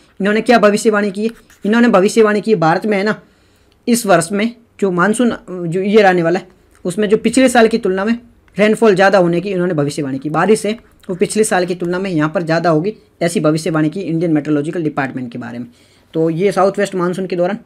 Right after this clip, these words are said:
यहाँ पर बारिश ज़्यादा होगी, ऐसी भविष्यवाणी की है, ये पूरा मैं आपको दे रखा है। पहले हम बात कर लेते हैं इन्होंने भविष्यवाणी में क्या कहा है। देखो, काफ़ी डिटेल में छोटे-छोटे वर्ड दे रखे, इनके बारे में इतने परसेंट बारिश होगी, इतना नहीं, आपको ये ध्यान नहीं रखना।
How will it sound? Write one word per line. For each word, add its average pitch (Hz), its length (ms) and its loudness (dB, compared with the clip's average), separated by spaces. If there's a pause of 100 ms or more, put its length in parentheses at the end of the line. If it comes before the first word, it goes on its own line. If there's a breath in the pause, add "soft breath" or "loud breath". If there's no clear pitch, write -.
(100)
यहाँ 165 100 -4
पर 185 80 -2
बारिश 170 240 0
ज़्यादा 170 240 0
होगी, 185 200 0 (320 soft breath)
ऐसी 175 220 -2
भविष्यवाणी 175 500 -2
की 196 120 -8
है, 226 100 -4 (120)
ये 175 80 -2
पूरा 165 200 -2
मैं 165 100 -4
आपको 165 120 -8
दे 170 100 0
रखा 165 160 -4
है। 196 100 -12 (300 soft breath)
पहले 214 140 4
हम 220 140 4
बात 226 160 4
कर 220 120 0
लेते 208 220 0
हैं 214 80 -2
इन्होंने 208 220 -4
भविष्यवाणी 180 420 -2
में 185 80 -6
क्या 190 140 -2
कहा 190 140 -4
है। 220 80 -8 (320 soft breath)
देखो, 226 180 0
काफ़ी 226 240 4
डिटेल 240 280 2
में 240 80 4
छोटे-छोटे 214 420 2
वर्ड 208 160 0
दे 202 140 0
रखे, 226 240 -4 (340 loud breath)
इनके 202 180 4
बारे 196 180 4
में 196 140 -4
इतने 190 260 -4
परसेंट 190 280 -4
बारिश 180 300 -2
होगी, 180 180 -2
इतना 185 200 -6
नहीं, 190 180 -4
आपको 185 220 -2
ये 185 100 2
ध्यान 180 200 0
नहीं 175 100 -2
रखना। 196 200 -4